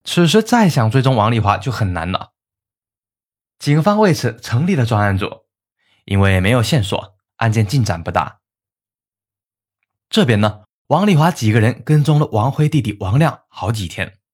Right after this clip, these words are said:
决定啊，还是在理发店下手。王丽华觉得王亮容易对付啊，这小伙子只有十七岁，人高马大，是一个一米八几的大块头。在王丽华看来，王亮就是个傻大个儿，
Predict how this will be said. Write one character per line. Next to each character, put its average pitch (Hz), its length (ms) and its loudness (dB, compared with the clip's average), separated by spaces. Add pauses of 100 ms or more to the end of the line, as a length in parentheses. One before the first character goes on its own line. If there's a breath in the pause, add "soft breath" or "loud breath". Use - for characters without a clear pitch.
(520)
决 95 140 -8
定 101 160 0
啊， - 300 -4
还 107 200 0
是 117 120 0
在 147 120 0
理 92 200 -6
发 127 160 0
店 107 120 0
下 90 160 -4
手。 - 300 -10 (1000)
王 190 200 2
丽 233 80 4
华 139 160 4
觉 117 160 0
得 - 480 -4
王 117 160 0
亮 170 160 2
容 127 120 2
易 165 60 0
对 165 200 0
付 104 120 -6
啊， - 200 -10 (540)
这 220 120 -4
小 107 240 0
伙 92 180 0
子 - 300 -4
只 131 100 -8
有 156 140 2
十 98 160 -6
七 95 180 -8
岁， - 340 -8 (220)
人 123 220 0
高 165 160 0
马 92 180 -2
大， 87 300 -2 (220)
是 - 180 -8
一 135 40 0
个 143 100 -2
一 - 80 -2
米 127 120 2
八 135 200 0
几 113 120 -2
的 90 60 -10
大 139 180 -2
块 135 220 -4
头。 - 240 -10 (720)
在 - 140 0
王 151 220 0
丽 226 80 4
华 98 180 -2
看 92 180 -8
来， 87 280 -6 (240)
王 101 220 -4
亮 131 180 0
就 120 120 -2
是 120 80 0
个 113 80 -2
傻 101 180 -2
大 120 160 -2
个 135 140 -2
儿， - 220 -6